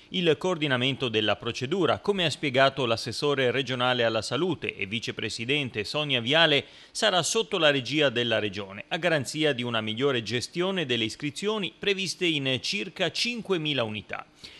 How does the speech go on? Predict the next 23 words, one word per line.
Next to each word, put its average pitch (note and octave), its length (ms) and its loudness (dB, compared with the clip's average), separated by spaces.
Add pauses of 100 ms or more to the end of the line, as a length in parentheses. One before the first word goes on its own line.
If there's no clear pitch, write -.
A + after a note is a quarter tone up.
(140)
Attraverso C3 520 4
le G#2 140 4
asl G#2+ 400 4
capofila, A2+ 640 -4
cioè A2+ 320 -2
la G#2 140 -2
due B2 240 0
per A2+ 160 -4
il A2+ 120 -4
Ponente, B2+ 540 -2
la F#2+ 160 -4
tre C3 240 2
per A#2 180 -2
l'area B2 340 4
metropolitana C#3 840 -2
di C3+ 100 -4
Genova C3 500 0
e G#2 120 -6
la F#2+ 100 -4
quattro C#3 400 0
per A2 160 -4
il G#2+ 240 -2
Levante, D3 560 2